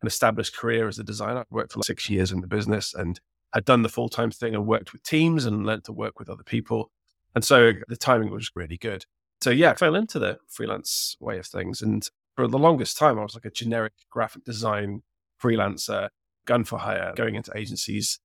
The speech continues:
helping them out and doing my own sort of retainer client projects,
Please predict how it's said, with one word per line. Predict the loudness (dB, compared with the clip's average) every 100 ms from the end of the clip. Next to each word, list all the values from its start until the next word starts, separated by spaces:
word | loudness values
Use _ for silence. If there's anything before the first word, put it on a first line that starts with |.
| _ 0
helping | 0 0
them | -4 -4
out | -4 -6 _ _ _ _
and | -4
doing | -2 -2
my | 2 4 4
own | 2 0
sort | -6 -8
of | -10 -10
retainer | -6 -2 -2 -2 -4 -6 _ -6
client | -2 -2 -4
projects, | -4 -4 -4 -6 -8 -8 -10